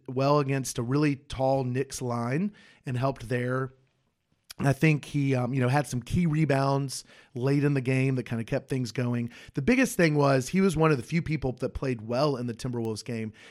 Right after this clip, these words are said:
You know, we were laughing about how it was our worst game of the year, uh, and, and we shot horribly and all these things, but we still out-rebounded them by thirty rebounds. And that, to me, goes totally towards Steven Adams, because even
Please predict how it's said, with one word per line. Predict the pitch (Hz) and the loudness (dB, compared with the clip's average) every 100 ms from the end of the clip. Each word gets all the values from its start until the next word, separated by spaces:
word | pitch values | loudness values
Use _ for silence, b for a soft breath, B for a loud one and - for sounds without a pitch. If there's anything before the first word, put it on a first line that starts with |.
| b | b
You | 147 | 2
know, | 139 | 4
we | 143 | 4
were | 135 | 4
laughing | 123 151 156 139 | 6 4 4 -2
about | 127 123 120 | -2 -2 -4
how | 120 117 | -4 -2
it | 117 | -2
was | 117 | -2
our | 120 | -4
worst | 113 127 - | -4 -6 -4
game | 131 | -6
of | 120 | -4
the | 117 | -4
year, | 117 117 110 107 b b b - | -4 -2 -4 -8 b b b -6
uh, | 127 110 104 95 _ _ | -4 -4 -6 -8 _ _
and, | 143 131 123 110 - _ _ _ _ | -2 -2 -2 -8 -14 _ _ _ _
and | 135 | -4
we | 127 | -2
shot | - 143 127 | 0 0 2
horribly | 131 123 127 | 2 0 0
and | |
all | 123 | -2
these | 123 - | -2 -2
things, | 131 113 | -4 0
but | 143 | -2
we | 135 | -2
still | 131 - 180 | -4 2 2
out-rebounded | 151 151 139 151 143 139 127 117 | 6 4 4 0 2 2 0 -4
them | 120 | -6
by | 113 110 | -6 -8
thirty | - - 139 131 127 | -6 0 0 0 -4
rebounds. | 107 113 82 53 78 98 - b b b | -4 -6 -8 -12 -16 -16 -18 b b b
And | - 135 123 | -4 0 6
that, | 151 143 - | 8 6 2
to | - | -2
me, | 131 131 127 117 | 2 2 2 0
goes | 107 123 117 110 | 0 2 2 -2
totally | - 127 127 123 | -2 0 2 0
towards | 113 117 110 | -2 -4 -4
Steven | - 123 | -6 -6
Adams, | 117 117 113 | -4 -6 -6
because | 135 139 | -6 0
even | 208 202 185 | 4 6 4